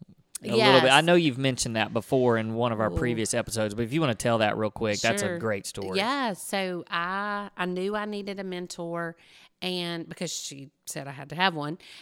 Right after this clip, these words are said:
Speaker 2: and I knew of one per-, one lady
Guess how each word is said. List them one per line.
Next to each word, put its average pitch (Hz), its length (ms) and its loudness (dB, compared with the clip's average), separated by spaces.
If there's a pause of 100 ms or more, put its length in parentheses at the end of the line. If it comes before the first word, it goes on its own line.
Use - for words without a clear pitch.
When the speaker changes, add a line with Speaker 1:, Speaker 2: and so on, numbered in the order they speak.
(160)
Speaker 2:
and 185 540 -4
I 180 100 2
knew 202 420 0
of 175 320 -2
one 170 520 0
per-, 175 240 -6
one 196 520 0
lady 156 480 -6